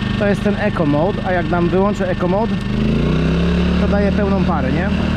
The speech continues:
Jak dam Eco Mode, to on sobie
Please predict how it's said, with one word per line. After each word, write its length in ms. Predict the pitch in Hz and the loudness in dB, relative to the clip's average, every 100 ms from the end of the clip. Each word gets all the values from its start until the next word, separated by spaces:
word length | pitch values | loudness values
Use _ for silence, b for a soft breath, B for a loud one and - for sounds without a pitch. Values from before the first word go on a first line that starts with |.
| - - - - - - - - - | 0 0 0 0 0 0 0 0 0
Jak 140 | 170 170 | 0 0
dam 160 | 202 | 0
Eco 240 | - - 226 | -2 -2 0
Mode, 240 | 220 214 | 0 0
to 80 | 202 | 0
on 120 | 190 | 0
sobie 340 | - 175 180 | 0 0 0